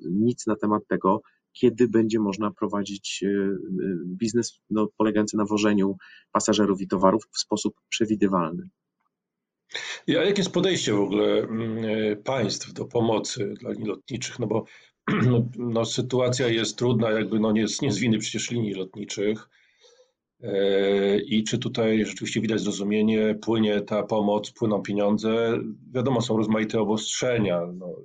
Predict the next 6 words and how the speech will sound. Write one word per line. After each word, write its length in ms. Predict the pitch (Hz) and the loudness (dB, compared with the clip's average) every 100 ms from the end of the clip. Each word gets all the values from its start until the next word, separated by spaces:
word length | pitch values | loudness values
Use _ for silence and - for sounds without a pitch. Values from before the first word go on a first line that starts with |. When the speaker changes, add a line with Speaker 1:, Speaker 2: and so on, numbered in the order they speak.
| - _ _ _ _ _ _ _ - - _ | -20 _ _ _ _ _ _ _ -20 -20 _
Speaker 2:
Unia 300 | 110 104 104 | -8 -2 -2
też, 460 | 95 107 - - - | 0 -2 -2 -8 -2
e, 400 | 95 92 92 90 - _ _ _ - | -2 0 -2 -4 -8 _ _ _ 0
zabrania 300 | 101 110 95 | 4 4 4
pomocy 360 | 104 98 - | 4 2 2
publicznej. 600 | - 95 101 101 98 90 | -4 2 2 2 -6 -10